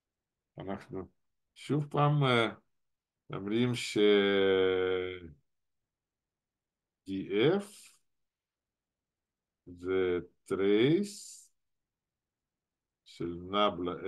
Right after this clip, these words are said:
F טרנספוז די אקס, כן? זה הנוסחה הבסיסית שלנו.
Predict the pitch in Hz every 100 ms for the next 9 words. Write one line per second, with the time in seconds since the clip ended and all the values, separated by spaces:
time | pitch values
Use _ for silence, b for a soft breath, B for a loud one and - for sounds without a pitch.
0 | 98 117 - _ _ _ _ _ _ _
1 | _ _ _ _ _ _ _ 87 87 85
2 | - - 107 123 147 190 - - - _
3 | _ _ _ _ _ _ _ _ _ _
4 | _ _ _ _ _ _ _ _ - 98
5 | 85 69 - - _ 107 127 147 _ _
6 | _ _ _ _ _ _ _ _ _ _
7 | _ _ _ _ _ _ _ _ _ _
8 | _ _ _ _ _ _ _ _ 90 95
9 | 104 107 104 95 90 85 82 78 - _
10 | _ _ _ _ _ _ _ _ _ _
11 | _ - 90 - - 92 82 - 82 -
12 | 78 - 73 71 65 -